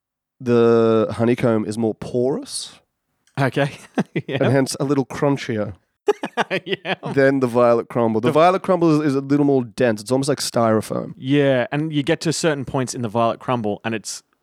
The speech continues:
Speaker 2: rock hard and not at all
Speaker 1: Yeah.
Speaker 2: aerated.
Speaker 1: Well, you get to the edge of the crunchy, though, and there's, like, a hard edge
Speaker 2: Mm.
Speaker 1: to some of it.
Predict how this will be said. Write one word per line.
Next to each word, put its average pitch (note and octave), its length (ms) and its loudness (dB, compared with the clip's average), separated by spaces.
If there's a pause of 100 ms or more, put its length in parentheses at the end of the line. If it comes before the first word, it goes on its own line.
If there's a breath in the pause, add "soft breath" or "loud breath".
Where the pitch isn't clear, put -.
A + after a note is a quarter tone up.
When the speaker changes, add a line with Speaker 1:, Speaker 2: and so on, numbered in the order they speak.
(160)
Speaker 2:
rock A#2 380 -2
hard B2 360 -4 (280)
and A2 360 -8
not A#2+ 380 -2
at A2+ 120 -4
all A2+ 360 -2
Speaker 1:
Yeah. G2+ 120 2
Speaker 2:
aerated. B2 380 0 (140)
Speaker 1:
Well, C3 140 2
you C#3 100 0
get F3 140 0
to F3 80 -4
the C3 160 0
edge C3 280 2
of A2 120 -4
the G#2+ 80 -4
crunchy, C3+ 400 0
though, G#2+ 280 -4 (140)
and A2+ 100 -2
there's, A2+ 140 2
like, A2 120 0
a A2+ 40 -6
hard B2 300 -2
edge A#2 360 0
Speaker 2:
Mm. A#2+ 320 -6
Speaker 1:
to - 80 -6
some A#2 200 0
of G2+ 120 -6
it. - 120 -8